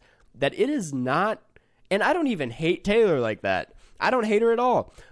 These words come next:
but I think this album is horribly produced and, like, does not show off her, her skills as an artist the best it could. It's cheesy, and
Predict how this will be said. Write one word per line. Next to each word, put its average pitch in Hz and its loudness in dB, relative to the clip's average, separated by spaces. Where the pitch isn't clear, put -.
but 147 2
I 151 2
think 165 -2
this 143 -4
album 117 -2
is 107 -4
horribly 139 0
produced 131 -2
and, 98 -2
like, 101 -4
does 110 -6
not 135 0
show 131 0
off 123 -2
her, 127 0
her 123 -2
skills 127 -2
as 120 -10
an 98 -10
artist 117 -2
the 120 -8
best 117 -4
it - -14
could. 131 -2
It's - -8
cheesy, 107 -4
and 101 -4